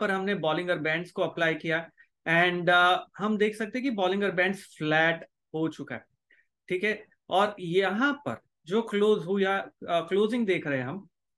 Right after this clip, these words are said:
निफ्टी का lower band के नीचे closing, अ, यहाँ हुआ है। तो this indicates कि शायद trend नीचे शुरू हो सकता है। तो अगर next candle ने ये candle का लो निकाला तो daily time frame पे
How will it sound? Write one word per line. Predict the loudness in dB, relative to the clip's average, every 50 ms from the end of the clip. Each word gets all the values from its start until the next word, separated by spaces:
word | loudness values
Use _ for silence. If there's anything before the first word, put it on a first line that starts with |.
| _ -4
निफ्टी | -2 -2 0 0 0 0
का | 2 2
lower | 2 2 4 4 6 6 6 6 6 4 2 0 -6
band | -2 0 0 0 0 0 -4 -4 -4
के | -4 -4
नीचे | -2 -2 -4 -4 -4 -4 -4 -6 -6 -4 -2 0 0 0 -2 -4 -10 _ -6
closing, | -4 -2 0 2 0 0 0 -2 -4 -4 -4 -6 -10 -14 _ _ _ _ _ _ -6 0
अ, | 2 4 4 6 4 2 2 -2 -8 -10 -4
यहाँ | 0 2 4 4 4 2
हुआ | 2 0 0 0 -2
है। | -4 -6 _ -4
तो | -2 -2 -2
this | 0 0 -2 -2 -2 -4
indicates | -6 -4 -2 -2 -2 -2 0 0 2 2 2 0 -6 _ _ -10
कि | -10 -8
शायद | -8 -8 -8 -4 0 2 2 4 4 2 2 0 -2 -6 -10 _ _ _ _ _ _ -4
trend | 0 0 2 2 2 0 -2 -6 -8 -8
नीचे | -4 -4 -4 -2 -2 -4
शुरू | -4 -2 -4 -2 -2 0
हो | 0 -2
सकता | -2 -4 -8 -6 -6 -8
है। | -8 -8 _ _ _ _ -20 -20 -20 -16 _
तो | -4 -4
अगर | -2 2 2 2 4 4 4
next | 4 4 2 0 -2 -4 -4
candle | -2 0 0 0 0 0 0
ने | 0
ये | 0 2 2 2 0 -2 -6 _ _ _ _ -6
candle | -4 -4 -2 -2 -2 -4 -4
का | -2 -4
लो | -2 -2 -2 -2 -2
निकाला | -2 -4 -4 -4 -4 -2 -2 -2 -4 -6 -12 _ _ _ _ _ _
तो | 4 4
daily | 4 6 6 6 8 8 8 8 6 6
time | 4 4 2 2 0 -2
frame | -4 -4 -2 -2 0 -2 -2 -4
पे | -4 -2 -2 -2 -4 -6